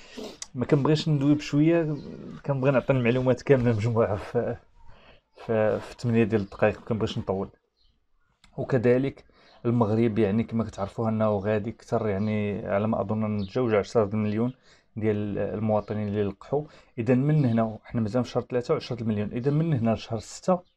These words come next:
غادي يكون المغرب فات العتبة اللي محدها منظمة الصحة العالمية،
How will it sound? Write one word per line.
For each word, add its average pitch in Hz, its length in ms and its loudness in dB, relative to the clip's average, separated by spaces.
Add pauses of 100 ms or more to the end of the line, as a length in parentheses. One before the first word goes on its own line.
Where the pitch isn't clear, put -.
(520)
غادي 107 160 0
يكون 113 300 0
المغرب 104 480 0 (600)
فات 123 500 4
العتبة 113 600 2 (160)
اللي 113 120 -2
محدها 113 520 0
منظمة 110 640 -2
الصحة - 320 -2
العالمية، 110 540 2